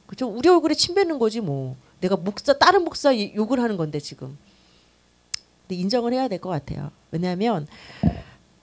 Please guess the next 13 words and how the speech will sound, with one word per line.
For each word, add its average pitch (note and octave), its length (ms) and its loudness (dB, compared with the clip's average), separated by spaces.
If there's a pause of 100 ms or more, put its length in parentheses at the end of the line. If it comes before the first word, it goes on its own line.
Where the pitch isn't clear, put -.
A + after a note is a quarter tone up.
아, F3 800 -2 (300)
목사라고 D#4 440 4
해서 D4 140 2
다 B3+ 200 -6
같은 G#3+ 260 -2
목사가 F#3+ 320 -2
아니더라고요, D3 500 -2
여러분. C#3 400 -6
우리가요, F#3 600 0
이거 G3 300 2
아셔야 D3+ 400 -2
돼요. D#3 240 -8 (640)
어, - 160 -10